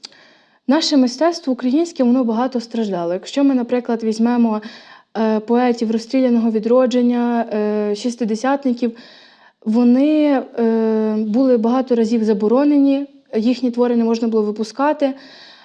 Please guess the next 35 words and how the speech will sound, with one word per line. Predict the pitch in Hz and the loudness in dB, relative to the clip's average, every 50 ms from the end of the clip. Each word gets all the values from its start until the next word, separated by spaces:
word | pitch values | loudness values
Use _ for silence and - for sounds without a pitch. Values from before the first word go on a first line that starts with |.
| _ _ _ | _ _ _
Та | 254 240 | -2 0
попри | 247 285 277 277 269 247 | 0 0 0 2 0 0
це, | 247 - 285 294 339 | 0 0 0 2 2
вони | 330 277 262 254 262 | 2 2 2 2 4
дуже | 220 214 302 320 294 277 | 4 2 2 2 2 0
сильно | - - 269 269 311 320 285 262 | 0 2 2 2 4 4 2 2
через | 269 - 254 247 240 233 233 233 - | 2 0 0 2 2 0 0 -4 -4
свої | - 233 262 262 240 226 | 0 2 2 4 2 2
твори | 214 - 233 277 339 359 302 | 0 0 0 2 2 2 -2
впливали | - - - 240 233 220 247 262 233 202 190 185 | -4 -4 -2 0 0 2 2 2 2 0 -2 -4
на | 185 185 180 | -6 -6 -8
людей, | 185 190 185 190 185 185 | -8 -4 -2 -2 -2 0
на | 202 214 | -2 -2
людську | 214 220 220 - - 285 277 | -4 -4 -6 -4 -4 -4 -4
свідомість. | - - 233 233 226 208 196 190 185 - - - | -4 -2 -2 0 0 0 -2 -6 -8 -12 -10 -8
І | 233 | -8
в | 220 | -6
часи, | - 240 226 226 285 311 | -6 -6 -6 -4 -4 -4
коли | 302 - 254 247 254 247 | 0 0 2 2 4 4
не | 240 240 | 4 2
було | 226 220 262 269 254 226 214 | 2 2 0 0 2 2 0
от, | 208 208 208 - 240 | 0 -2 -4 -6 -10
е, | - - 208 202 | -8 -6 -4 -4
незалежної | 196 202 208 208 220 226 233 226 220 226 214 208 | -2 -2 -2 -2 0 0 0 0 0 -2 -4 -4
України, | 208 208 226 220 247 302 370 392 392 392 - - - - - - - - - _ | -4 -4 -2 -2 0 -2 -2 -4 -6 -10 -16 -20 -20 -20 -20 -20 -20 -20 -14 _
вони | - 214 254 262 285 311 311 294 | -2 0 2 4 4 4 2 2
через | 277 - 254 247 240 233 233 | 0 0 0 0 0 0 0
свої | - 254 254 247 233 | 0 2 2 2 2
тексти | - 262 311 311 - - - 269 | 0 -2 -2 -2 -4 -4 -4 -4
пробуджували | 240 - 240 233 208 254 277 233 226 247 240 247 240 240 240 233 | -2 0 -2 0 0 0 0 0 0 0 0 0 2 2 2 2
в | 220 208 | 0 0
людях | 208 226 254 254 208 247 240 233 233 - - - | 0 0 0 0 0 0 -2 -2 -4 -10 -12 -10
оце | 233 220 - 247 | -10 -6 -4 -2
бажання | 220 202 226 214 226 240 247 247 247 240 220 | -2 0 -2 -2 0 0 0 0 0 0 0
бути, | 202 208 233 226 233 226 220 214 | -2 -2 -4 -4 -2 -4 -4 -4